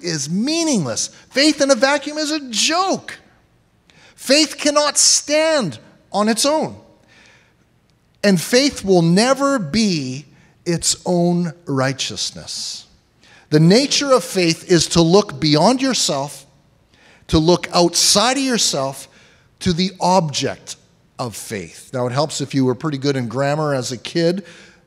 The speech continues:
The object of faith, who is Christ, his work, his atonement, his resurrection. When some faith teachers say to put your faith in faith, they are so far off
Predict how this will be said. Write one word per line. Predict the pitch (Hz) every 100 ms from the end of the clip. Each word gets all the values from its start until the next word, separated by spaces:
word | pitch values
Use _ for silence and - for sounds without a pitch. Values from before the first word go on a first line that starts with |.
| _ _ _ _ _ _ -
The | 143 143
object | 175 196 160 147 120 - -
of | 135 113
faith, | - 113 90 - _
who | - 147
is | 139 -
Christ, | - 147 120 - - - - _ - _ _ -
his | 185 214 196 175
work, | 160 127 135 - - _ _ _ _ _ -
his | - 185
atonement, | 185 180 151 127 120 127 - - _ _ _
his | - 160 147
resurrection. | 151 135 123 117 113 - 98 95 _ _ - - - _ _
When | - 156 180 196 196 196 185
some | - 233 233
faith | 208 220 214
teachers | 214 202 - 175
say | - 202 196
to |
put | 175 185 185
your | 180
faith | 143 196 196 190
in | 165 135
faith, | - 185 208 - -
they | 139 165
are | 135
so | - - 196 202 202
far | 190 185 165 165
off | 156 143 -